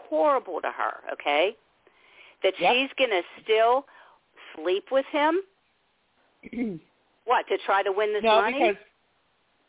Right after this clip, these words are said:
Speaker 2: then
Speaker 1: That,
Speaker 2: he
Speaker 1: yes,
Speaker 2: goes
Speaker 1: that's
Speaker 2: back.
Speaker 1: what it is. So she's gonna still try to sleep with him to win this money.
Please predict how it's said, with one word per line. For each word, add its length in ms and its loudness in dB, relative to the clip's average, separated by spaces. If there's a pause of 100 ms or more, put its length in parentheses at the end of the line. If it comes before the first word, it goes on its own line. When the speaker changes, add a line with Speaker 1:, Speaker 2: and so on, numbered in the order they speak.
(320)
Speaker 2:
then 140 4
Speaker 1:
That, 80 -4
Speaker 2:
he 60 0
Speaker 1:
yes, 120 2
Speaker 2:
goes 160 2
Speaker 1:
that's 140 -4
Speaker 2:
back. 260 4
Speaker 1:
what 20 2
it 120 2
is. 100 -4
So 140 -8
she's 160 -8
gonna 240 -2
still 200 0
try 140 0
to 100 -4 (120)
sleep 240 0
with 120 -4
him 280 -2 (400)
to 80 -6
win 160 0
this 160 -6
money. 340 -2